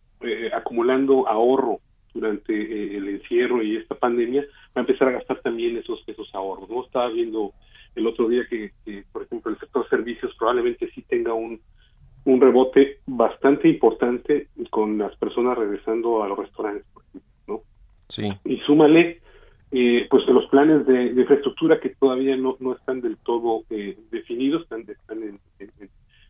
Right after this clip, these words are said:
Speaker 1: en discusiones, pero que también, pues, van a tener un impacto, este, relevante, eh, en la actividad. Hay, a-, había nerviosismo de que,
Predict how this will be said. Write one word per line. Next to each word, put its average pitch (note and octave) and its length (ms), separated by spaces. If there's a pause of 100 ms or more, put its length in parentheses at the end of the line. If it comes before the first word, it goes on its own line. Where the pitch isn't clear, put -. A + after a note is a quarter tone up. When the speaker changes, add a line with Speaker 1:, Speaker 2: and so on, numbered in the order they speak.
(200)
Speaker 1:
en G2+ 140
discusiones, D3 680 (640)
pero B2+ 240
que - 120
también, A2+ 380
pues, G#2+ 140
van G#2+ 220
a A2 60
tener G2+ 280
un A2 100
impacto, G2+ 680
este, F#2 500
relevante, G2+ 800 (500)
eh, G#2 200
en A#2+ 120
la B2+ 60
actividad. D3+ 600
Hay, C3+ 360
a-, B2+ 280
había A#2+ 680 (280)
nerviosismo A2 840
de G#2 200
que, G2+ 240